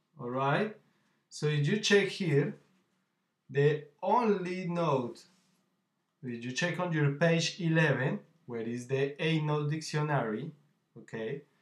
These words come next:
If you check, the only note that is on the second line from the bottom to the top, fro-, sorry, from the top to the bottom is D, all right?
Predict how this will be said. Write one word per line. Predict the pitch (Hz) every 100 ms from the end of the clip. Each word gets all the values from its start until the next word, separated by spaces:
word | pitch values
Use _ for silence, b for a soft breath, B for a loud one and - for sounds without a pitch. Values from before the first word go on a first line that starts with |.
| b b b b b b
If | 117 117
you | 135
check, | 139 170 170 165 156
the | 147 147 -
only | 196 202 180 180 185
note | 180 151 131 117
that | 117 117 127
is | 131 139 - _ 147
on | 160 160
the | 139
second | 127 - 175 170 180 170
line | 160 147 139
from | 143 139
the | 131
bottom | 127 139 143 160 147
to | 165
the | 156
top, | 147 131 131 - -
fro-, | 147 139
sorry, | 139 131 120 143
from | 143 135 123
the | 117
top | - 156 143
to | 165
the | 165
bottom | 151 127 - 147 175 _ _ _ _ _ _ _
is | 135 135 135 139 - _ _ - 117
D, | 120 151 127 90 82 _ _ _ _ _ _
all | 110
right? | 107 117 127 175 202